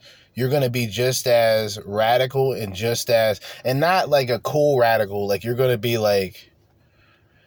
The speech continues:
'cause these guys are talking about, talking about their issues and shit, like, all right, that's cool, but I think that's better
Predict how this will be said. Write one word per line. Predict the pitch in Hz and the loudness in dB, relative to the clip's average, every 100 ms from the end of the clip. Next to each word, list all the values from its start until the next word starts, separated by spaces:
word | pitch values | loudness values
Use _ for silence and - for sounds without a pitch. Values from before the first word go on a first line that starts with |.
| _ _ _ _ | _ _ _ _
'cause | - 156 | -4 0
these | 180 160 | 0 2
guys | 156 143 123 | 2 2 2
are | 117 | 0
talking | 131 117 107 107 | 2 2 0 -4
about, | 98 104 98 95 - _ - | 0 2 2 0 -6 _ 0
talking | 127 117 110 | 0 0 -2
about | 101 104 | 0 0
their | 101 98 | 0 -4
issues | 104 98 104 98 92 | -4 -6 -6 -8 -8
and | 95 | -8
shit, | - 107 98 | -6 -6 -4
like, | 101 | -4
all | 110 123 | 0 2
right, | 107 98 | 0 0
that's | 110 107 | -2 -2
cool, | - 123 120 123 - - - - - | -4 -4 -2 -6 -16 -20 -20 -20 -2
but | 123 | 2
I | 127 | 2
think | 139 127 | 2 0
that's | 120 131 104 | 0 0 0
better | 120 131 139 143 135 | 2 2 4 0 -2